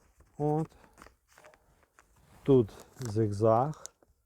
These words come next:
Тут нічого не прибиваємо, теж донизу натягнули, закопали, прикопали. Зверху тут тільки планкою прибито і тут планкою. Все.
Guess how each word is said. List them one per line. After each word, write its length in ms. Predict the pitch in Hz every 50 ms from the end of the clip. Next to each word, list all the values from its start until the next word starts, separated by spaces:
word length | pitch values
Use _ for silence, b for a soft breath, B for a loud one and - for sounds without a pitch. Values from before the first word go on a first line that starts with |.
| _ _ _ _ _ _ _ _ _ _ _ _ _ - - - - _ _ - - _ - -
Тут 180 | 147 160 156
нічого 420 | 147 139 127 - - 147 135 131 135
не 120 | 131 131
прибиваємо, 840 | 127 - 135 127 117 123 127 123 127 135 135 131 127 123 120 120 120
теж 320 | 113 - - 127 113 104 98
донизу 400 | 101 113 113 127 127 110 104 107
натягнули, 720 | 104 117 110 - 127 120 123 131 139 151 165 170 185 185 - _ _ _ _ _ _ _ _ _ _ _ _ _ _ _
закопали, 840 | 117 104 107 131 123 - - 143 - _ 127 113 104 101 98 95 92 - _ _
прикопали. 720 | - 113 113 - - 123 - - 113 107 107 107 101 101 101 - _ _ _ _ _ _ _ _ _ _ _ _ _ _ _ _ _ _ _ _
Зверху 580 | - 107 104 123 139 143 156 156 - - 170 160
тут 240 | - - 160 139 -
тільки 380 | - 127 117 - - 117 107 - _ _ _ _
планкою 520 | - 156 156 170 175 - - 175 165 165 156
прибито 540 | - 165 160 147 139 160 160 151 - 156 143 - - B B B B B _ _ -
і 100 | 127 117
тут 180 | - 151 120
планкою. 540 | - - 120 107 98 95 95 - 101 95 95 - _
Все. 380 | - - - 143 139 117 95 92